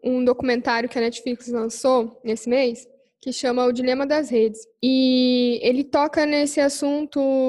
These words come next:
de como as redes, as mídias sociais, em particular, podem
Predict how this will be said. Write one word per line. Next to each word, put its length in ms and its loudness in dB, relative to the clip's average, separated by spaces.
de 180 -6
como 240 2
as 140 0
redes, 500 2
as 160 2
mídias 240 -2
sociais, 920 0
em 600 -4
particular, 540 -2
podem 580 -2